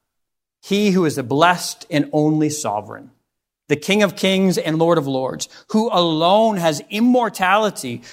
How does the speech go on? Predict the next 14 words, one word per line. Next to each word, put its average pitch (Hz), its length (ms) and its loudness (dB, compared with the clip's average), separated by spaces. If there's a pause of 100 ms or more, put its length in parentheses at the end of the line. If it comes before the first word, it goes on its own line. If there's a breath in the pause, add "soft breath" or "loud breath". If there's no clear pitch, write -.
who 226 120 4
dwells 202 540 2
in 202 100 -2
unapproachable 220 1300 2
light, 147 540 -2 (1300)
whom 139 200 0
no 151 140 2
one 156 220 2
has 131 160 -4
ever 165 320 0
seen 175 760 0 (300)
or 156 180 0
can 208 380 -4
see. - 380 -14